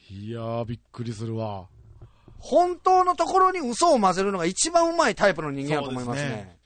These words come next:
Speaker 2: はい。
Speaker 1: いやー、えー、今後ともお二人のご活躍をお祈り申し上げております。
Speaker 2: はい、ありがとうございます。
Speaker 1: えー、最後となりますが、
Speaker 2: はい。
Speaker 1: 過去の放送もしばらくは消さないでくださるとありがたいです。
Speaker 2: はい。
Speaker 1: また懐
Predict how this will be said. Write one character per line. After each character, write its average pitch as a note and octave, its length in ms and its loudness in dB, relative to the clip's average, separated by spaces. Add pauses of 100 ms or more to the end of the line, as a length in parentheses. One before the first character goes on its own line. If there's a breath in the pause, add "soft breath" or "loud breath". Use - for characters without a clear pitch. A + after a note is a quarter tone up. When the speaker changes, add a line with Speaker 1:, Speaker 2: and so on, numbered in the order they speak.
(380)
Speaker 2:
は D3 580 4
い。 - 20 -14
Speaker 1:
い - 40 -12
や F#2+ 60 -10
ー、 F2+ 800 -10
え - 20 -
ー、 - 20 -8
今 B2 200 -6
後 C#3+ 120 -6
と E3 140 -4
も F#3+ 280 0
お D3 60 0
二 C#3 220 -4
人 E3+ 140 -2
の D#3 60 -2
ご C3+ 120 -2
活 F#3 280 -2
躍 F3+ 260 -2
を E3+ 120 0
お D3+ 100 4
祈 F#3+ 280 0
り F3 60 0
申 F#3+ 180 -2
し G3+ 100 -4
上 B3 60 -2
げ A3 100 -2
て F3+ 80 -6
お F#3+ 80 0
り G3+ 80 -2
ま A3+ 140 0
す。 - 180 -6 (180)
Speaker 2:
は F#3+ 200 2
い、 A3 140 2
あ D#3 60 0
り F3 60 2
が F#3+ 80 2
と E3+ 80 -8
う E3 40 -10
ご E3+ 60 -2
ざ F#3 40 0
い F#3+ 40 -2
ま F#3+ 120 -6
す。 F3+ 80 -4
Speaker 1:
え G3+ 40 2 (200)
ー、 G#2+ 40 -6
最 A3 280 -2
後 G3 100 0
と D3+ 120 -2
な C#3+ 120 0
り G3+ 80 2
ま B3+ 160 -2
す - 120 -10
が、 D#3+ 260 2 (260)
Speaker 2:
は G#3 220 4
い。 F#3 180 0
Speaker 1:
過 F3+ 140 -6
去 F#3 160 -2
の C#3+ 160 -2
放 D3 240 0
送 E3 240 -2
も F#3 180 -2
し - 160 -4
ば F#3+ 140 2
ら A#3+ 100 -2
く F#3 140 -2
は D3 120 0
消 D#3+ 160 -4
さ F#3+ 160 -2
な A3+ 140 -2
い B3 80 0
で G#3 120 -4
く - 120 -8
だ F#3 140 -2
さ G3 120 -4
る G3+ 120 -4
と - 220 -2
あ B2 60 -2
り C3 80 0
が E3 140 2
た F#3+ 180 -2
い F3+ 80 2
で E3 120 2
す。 A2+ 200 -10 (220)
Speaker 2:
は G#3 300 4
い。 E3 200 -2
Speaker 1:
ま G#2+ 140 -8
た B2+ 140 -2
懐 B2+ 180 -2